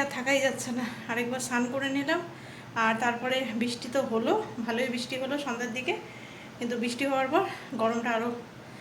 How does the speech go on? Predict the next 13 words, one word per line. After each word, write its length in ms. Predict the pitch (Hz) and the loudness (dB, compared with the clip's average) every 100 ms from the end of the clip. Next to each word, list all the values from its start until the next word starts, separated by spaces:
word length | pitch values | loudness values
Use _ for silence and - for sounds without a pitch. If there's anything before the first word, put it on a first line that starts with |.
| - - 226 | -14 -2 2
দ্বিগুণ 240 | 269 285 247 | 6 6 6
পরিমাণে 320 | 240 233 220 202 | 6 6 4 4
বেড়ে 140 | 202 202 | 2 0
গেছে, 180 | 208 220 | -2 -4
দ্বিগুণ। 280 | 220 226 220 208 - - - - - - - - - - | 0 2 2 0 -4 -12 -16 -16 -18 -18 -18 -16 -14 -6
থাকাই 220 | 214 269 233 | 2 2 2
যাচ্ছে 160 | - 208 | -2 -2
না, 40 | 208 | -2
just 140 | 220 - | -4 -6
থাকাই 220 | 226 220 202 | -6 -4 -4
যাচ্ছে 200 | - - - | -6 -10 -10
না। 60 | - - - - - | -10 -14 -16 -14 -16
তো 60 | - | -12